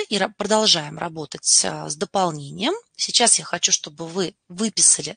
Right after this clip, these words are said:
номера предложений, которые содержат прямое дополнение.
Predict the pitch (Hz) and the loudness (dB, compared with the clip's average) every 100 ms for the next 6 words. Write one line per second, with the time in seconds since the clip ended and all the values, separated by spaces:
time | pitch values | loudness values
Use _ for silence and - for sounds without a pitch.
0 | _ 202 220 269 277 277 233 180 165 208 | _ -2 2 4 6 6 8 6 6 2
1 | _ _ _ - 196 160 160 156 151 160 | _ _ _ -4 -2 -2 0 2 0 -2
2 | 180 349 - - - - - 196 214 175 | -4 -4 -6 -14 -18 -4 -2 0 0 2
3 | 156 - 160 151 202 277 370 - - - | 4 2 2 -2 0 4 4 0 -8 -20
4 | _ 220 208 175 156 160 185 240 254 262 | _ 0 0 0 -2 0 4 4 4 0
5 | _ _ - 175 147 170 156 156 160 160 | _ _ -10 -8 -6 -6 -6 -8 -10 -12
6 | 160 | -14